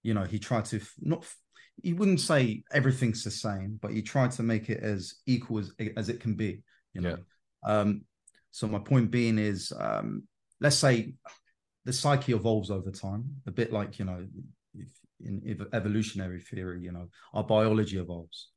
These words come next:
Speaker 1: So there must
Speaker 2: Mm.
Speaker 1: be psychologically, um, because man evolves over time, there must be certain modes of being that are more optimal for
Speaker 2: Yeah.
Speaker 1: survival, let's say, or more optimal to create civilization.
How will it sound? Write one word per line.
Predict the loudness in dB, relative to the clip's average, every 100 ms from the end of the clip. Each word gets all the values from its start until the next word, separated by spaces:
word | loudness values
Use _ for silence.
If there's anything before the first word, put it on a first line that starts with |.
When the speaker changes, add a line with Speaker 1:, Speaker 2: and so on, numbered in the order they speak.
| _
Speaker 1:
So | -8 -2
there | 4
must | 4 4
Speaker 2:
Mm. |
Speaker 1:
be | -2
psychologically, | -4 0 0 2 0 0 -2 -4 -4 -4 -8 -20 _ -8
um, | -4 -4 -4 -6 -8 -12 -14 -14
because | -10 -6 -4 -2
man | 2 2 2
evolves | 0 -2 -2 -4
over | -6
time, | -6 -2 0
there | 2
must | 2 0
be | -4
certain | -2 0 2 2 4
modes | 6 4 2 -2
of | -2
being | 0 2 2
that | 0 0
are | 0
more | 2 2
optimal | 2 0 0 -4 -4 -6 _ _ -10
for | -4
Speaker 2:
Yeah. | -2
Speaker 1:
survival, | 2 2 2 -2 -18
let's | -14
say, | -10 -8
or | -4 0
more | 0 2
optimal | 0 0 -4 -2 -2
to | -6
create | -2 -2
civilization. | 0 -2 0 -2 0 -2 -2 -6 -16